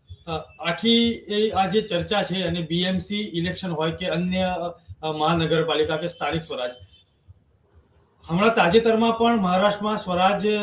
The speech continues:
સ્થાનિક સ્વરાજની ચૂંટણીના પરિણામ આવ્યા. હજી, અ, તે આપણે સૌએ સમાચાર લખેલા અને તેની શાહી સુકાઈ નથી. અ, તેમાં પણ ભારતીય જનતા પાર્ટી અને તેના સાથી પક્ષોને, અ, આખા મહારાષ્ટ્રમાં ખૂબ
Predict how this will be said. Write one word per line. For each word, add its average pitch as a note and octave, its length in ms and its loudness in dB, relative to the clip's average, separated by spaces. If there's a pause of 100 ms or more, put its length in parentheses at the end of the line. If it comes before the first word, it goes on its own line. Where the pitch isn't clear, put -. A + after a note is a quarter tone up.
(120)
સ્થાનિક F#3+ 340 -4
સ્વરાજની F#3+ 400 -2
ચૂંટણીના F3+ 440 -4
પરિણામ D#3+ 440 -2
આવ્યા. F#3+ 280 0 (360)
હજી, F#3+ 320 0
અ, F3+ 360 -2 (120)
તે F#3 360 0
આપણે D#3 300 -4
સૌએ F3 360 0
સમાચાર E3+ 420 -2
લખેલા F3+ 280 -2
અને F3+ 80 -4
તેની E3+ 200 -4
શાહી D#3 240 -4
સુકાઈ D#3 340 -4
નથી. F3 260 -8 (320)
અ, D#3+ 100 0
તેમાં E3+ 360 2
પણ A3+ 240 4
ભારતીય D#3 460 2
જનતા A3 260 2
પાર્ટી G#3+ 400 2
અને A3 400 2 (380)
તેના G3+ 160 0
સાથી F#3+ 280 2
પક્ષોને, G3+ 640 -2 (340)
અ, D#3 40 -4
આખા F3 420 2
મહારાષ્ટ્રમાં G3 600 4
ખૂબ G#3+ 300 4